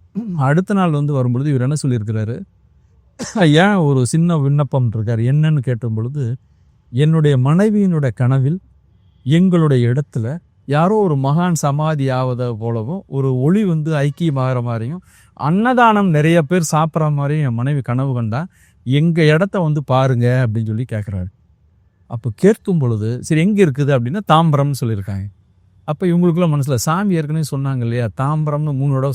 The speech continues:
சொன்னாங்களே, ஒருவேளை தாம்பரத்துக்கே வருவோமே" அப்படின்னு சொல்லிட்டு வரும்பொழுது, இன்றைக்கு இருக்கக்கூடிய தாம்பரம் வேளச்சேரி ரோடு அன்னைக்கு இல்ல. only கேம்ப் ரோடு வரைகள் மட்டும்தான் ஏர்ஃபோர்ஸ் கேம்ப் வந்து பிரிட்டிஷ்காரன் போட்ட ரோடு.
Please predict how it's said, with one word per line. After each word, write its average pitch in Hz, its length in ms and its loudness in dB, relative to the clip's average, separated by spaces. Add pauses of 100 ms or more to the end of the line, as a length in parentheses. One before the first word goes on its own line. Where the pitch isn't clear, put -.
(100)
சொன்னாங்களே, 113 440 -4 (340)
ஒருவேளை 165 380 2
தாம்பரத்துக்கே 151 600 2
வருவோமே" 127 420 2
அப்படின்னு 110 220 -2
சொல்லிட்டு 110 260 -4
வரும்பொழுது, 127 580 0 (360)
இன்றைக்கு 160 640 2
இருக்கக்கூடிய 160 460 0 (120)
தாம்பரம் 151 380 2
வேளச்சேரி 123 420 0
ரோடு 127 220 0
அன்னைக்கு 113 300 -2
இல்ல. 113 300 -4
only 139 280 2
கேம்ப் 151 360 -2
ரோடு 135 220 2
வரைகள் 120 260 0
மட்டும்தான் 139 580 -2
ஏர்ஃபோர்ஸ் 135 600 -2
கேம்ப் 120 240 -6
வந்து 135 160 -2
பிரிட்டிஷ்காரன் 135 540 0
போட்ட 107 240 -6
ரோடு. 101 260 -4